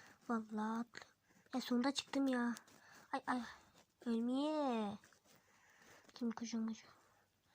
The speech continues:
Ne kar tanesi mi var? Ya burada kar yağıyor ya. O zaman niye okula alayım? Kar yağıyorsa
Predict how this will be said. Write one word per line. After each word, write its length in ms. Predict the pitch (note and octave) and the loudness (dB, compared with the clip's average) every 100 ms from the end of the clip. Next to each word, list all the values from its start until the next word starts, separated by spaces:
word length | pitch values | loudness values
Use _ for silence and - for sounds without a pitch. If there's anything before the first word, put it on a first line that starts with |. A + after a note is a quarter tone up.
| _ _ _ | _ _ _
Ne 100 | A#3+ | -4
kar 200 | - A3+ | 0 0
tanesi 420 | A3+ A#3+ A#3 - | 2 0 0 -2
mi 120 | A3+ G#3 | -2 -4
var? 160 | G3+ - _ _ - - - - - - C4 | -8 -12 _ _ -20 -20 -20 -20 -20 -8 -2
Ya 100 | B3+ | 0
burada 120 | C4+ | 2
kar 240 | - C4 | 8 8
yağıyor 280 | C#4 D#4 F4+ | 8 8 10
ya. 120 | A3 | 10
O 40 | C4+ | 10
zaman 220 | E4+ G#4+ A4+ | 10 10 12
niye 100 | C5 | 12
okula 220 | C5 F4+ C#4 | 12 8 6
alayım? 420 | A#3+ A#3 A3 A3+ - - - - - - - - - - - - | 4 2 -2 -6 -10 -20 -20 -20 -20 -20 -20 -20 -20 -20 -14 -10
Kar 240 | - C4+ | 2 4
yağıyorsa 380 | C4+ C4+ C4+ | 8 6 4